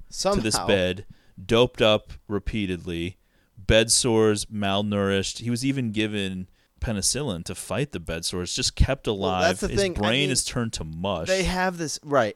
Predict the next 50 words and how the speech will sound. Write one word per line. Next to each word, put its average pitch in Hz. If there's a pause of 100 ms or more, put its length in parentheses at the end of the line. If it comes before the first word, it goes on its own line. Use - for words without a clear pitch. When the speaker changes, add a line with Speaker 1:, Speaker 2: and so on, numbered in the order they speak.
(120)
Speaker 2:
And 151
when, 165
that's 151 (100)
actually 151
the 117
quote 131
from 120
the 92
movie, 107
which 104
Speaker 1:
Yeah. 110
Speaker 2:
is 85
just 110
like, 98 (720)
I 147
just 190
remember 131
that 110
disturbing 110
Speaker 1:
Chewed 117
Speaker 2:
me 120
Speaker 1:
off 113
Speaker 2:
so 117
Speaker 1:
his 107
Speaker 2:
much. 104
Speaker 1:
own 101
tongue. 90
Speaker 2:
Oh. 143 (440)
Well, 165
that's 202
the 165
thing, 131
because 156
the 147
cops 175
are 156
basically 127
asking 123
the 104
doctor 110
if 85
they're 113
gonna 113
be 110
able 101
to 101
question 110
this -
guy. 98 (840)
Speaker 1:
Yeah. 85